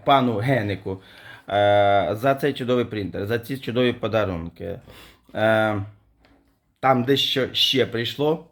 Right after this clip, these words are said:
ви зн-, вони знають, що. Е, дуже приємно, що Лондон,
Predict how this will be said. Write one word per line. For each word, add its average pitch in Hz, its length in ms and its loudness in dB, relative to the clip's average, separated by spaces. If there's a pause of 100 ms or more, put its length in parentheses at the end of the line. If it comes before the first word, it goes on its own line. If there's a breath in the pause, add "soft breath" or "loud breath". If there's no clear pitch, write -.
(220)
ви 113 200 -2
зн-, 117 180 -2
вони 127 200 2
знають, 101 360 0
що. 92 180 -10 (440 loud breath)
Е, 101 460 2
дуже 185 240 0
приємно, 143 520 0
що 113 640 2 (580)
Лондон, 131 600 2